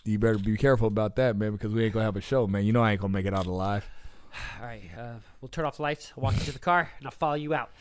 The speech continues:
Speaker 2: That's how we do it.
Speaker 1: All right,
Speaker 2: What,
Speaker 1: man.
Speaker 2: what is it again? Fear of the cops, or?
Speaker 1: Fear eats the soul, baby.
Speaker 2: Fear eats the soul. That's gonna be the next Nike slogan. Talk about the inside of your shoes. Fear eats the soul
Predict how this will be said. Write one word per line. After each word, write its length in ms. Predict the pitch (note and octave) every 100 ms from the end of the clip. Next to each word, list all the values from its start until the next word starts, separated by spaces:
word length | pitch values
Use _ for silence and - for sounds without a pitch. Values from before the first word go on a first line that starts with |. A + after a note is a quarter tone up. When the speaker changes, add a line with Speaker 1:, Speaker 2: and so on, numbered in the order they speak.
| -
Speaker 2:
That's 160 | D3 -
how 100 | D3+
we 100 | D3
do 180 | D#3 C#3+
it. 120 | - -
Speaker 1:
All 80 | G2
right, 160 | F#2+ F#2
Speaker 2:
What, 80 | G2
Speaker 1:
man. 80 | -
Speaker 2:
what 80 | A3
is 120 | A3
it 60 | A3
again? 220 | A3 G3+
Fear 300 | - - A3
of 80 | G3+
the 80 | G3+
cops, 380 | A3+ G3+ -
or? 180 | E3+ D#3+ - - -
Speaker 1:
Fear 480 | - C3 C3+ C#3 C#3+
eats 280 | C3 A2+
the 100 | -
soul, 380 | A2+ C3 A#2 G#2
baby. 320 | G2+ G#2 F#2+ F#2+ - - - -
Speaker 2:
Fear 380 | E3+ G3 G3+ G3 -
eats 320 | E3 D#3 -
the 140 | D3+
soul. 380 | - - C3 A2+
That's 160 | C3+ -
gonna 120 | D#3+
be 80 | C#3+
the 80 |
next 280 | C#3+ D3 -
Nike 320 | C3+ D3+ D#3
slogan. 560 | D3 - D3 D3 C#3 C3 - -
Talk 120 | D3
about 160 | B2+ -
the 120 | -
inside 380 | D3 - D#3 D3+
of 40 |
your 40 | D3+
shoes. 480 | - A#2 G2 G2 - - -
Fear 180 | D3+
eats 220 | D3 C#3 -
the 60 |
soul 360 | - A2+ G#2+